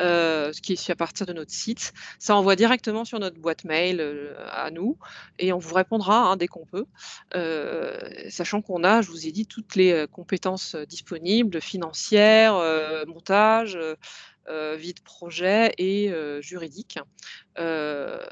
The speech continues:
ce que la notion d'affiliated entity regroupe. Ah mince, ça veut dire qu'on a loupé notre, notre vocation là. Euh, affiliated entity regroupe toute entité liée à votre employeur, notre organisme auquel vous appartenez, par un lien juridique ou capitalistique.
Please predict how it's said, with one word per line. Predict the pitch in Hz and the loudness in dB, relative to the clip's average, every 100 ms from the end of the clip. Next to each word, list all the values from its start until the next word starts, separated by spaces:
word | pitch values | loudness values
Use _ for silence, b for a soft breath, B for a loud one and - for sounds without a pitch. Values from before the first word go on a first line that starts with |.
| - | -16
ce | - 214 | -8 -4
que | 208 | 4
la | 208 202 | 6 6
notion | 214 - 269 | 2 0 -2
d'affiliated | 233 214 - 233 233 220 | 0 0 2 2 4 2
entity | 220 220 208 254 | 0 -6 -6 -2
regroupe. | 226 196 190 - _ - | -2 -2 -6 -10 _ -8
Ah | 170 | -2
mince, | 226 214 - - _ _ B B B B B | 0 0 -6 -20 _ _ B B B B B
ça | - 175 | -16 -6
veut | |
dire | 185 214 | 0 0
qu'on | - 180 | 0 -2
a | |
loupé | 170 196 247 | -2 0 2
notre, | 214 - 185 175 | 2 0 0 2
notre | 170 | 0
vocation | 165 165 233 - 196 | -4 -4 -4 -6 -8
là. | 165 156 _ _ B B B - | -6 -10 _ _ B B B -4
Euh, | 175 170 156 | 0 2 4
affiliated | 175 - 190 196 180 | 2 2 4 4 4
entity | 175 175 - 277 | -2 -4 -6 -2
regroupe | 226 196 208 240 | 0 0 -2 -6
toute | 302 277 | -4 -2
entité | 247 - - 247 247 - | -2 -4 0 2 4 2
liée | 196 208 220 233 226 | 0 4 6 6 4
à | 190 190 | 2 0
votre | 185 196 - - - | 0 -4 -6 -10 -4
employeur, | 214 - 202 196 247 294 | -2 2 4 4 4 2
notre | 208 175 - | 0 -4 -4
organisme | 196 185 190 190 | 0 0 0 -6
auquel | 165 175 | -6 -6
vous | 170 165 | -4 -4
appartenez, | 208 214 - 165 180 247 | -2 -2 -4 -6 -2 0
par | 233 196 | 2 2
un | 202 | 4
lien | 233 240 | 4 2
juridique | 175 262 247 277 311 - | 0 0 0 0 -2 -6
ou | 269 | 0
capitalistique. | 262 247 240 240 214 - 196 190 - | 0 2 2 2 0 -10 -14 -14 -20